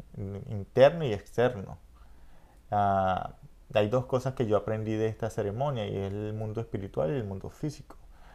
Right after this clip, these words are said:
El mundo espiritual es lo fisi-, lo, lo, lo interno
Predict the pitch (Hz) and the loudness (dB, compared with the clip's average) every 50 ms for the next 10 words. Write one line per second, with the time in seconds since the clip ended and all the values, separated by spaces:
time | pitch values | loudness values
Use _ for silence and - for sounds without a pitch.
0 | - - - - 101 104 104 101 101 104 107 - - 120 - - - 110 101 98 | -20 -14 -10 -8 -4 -4 -4 -2 -2 -2 -2 -4 -6 -12 -8 -6 -6 -6 -6 -2
1 | - 110 101 101 104 107 110 117 110 107 107 107 - - - 175 170 - - - | 0 0 2 2 0 0 -2 -2 -2 -2 -4 -4 -6 -6 -6 -6 -6 -6 -10 -14
2 | - - 113 104 98 95 98 98 95 98 98 98 98 101 104 - - - - - | -10 -4 -2 0 0 0 0 -2 -2 -2 -2 -2 -2 -6 -8 -10 -16 -20 -20 -18
3 | - - 113 107 101 98 98 - 147 165 175 127 104 92 - - 90 | -8 -6 -6 -6 -6 -8 -4 4 4 4 6 4 0 -6 -8 -10 -12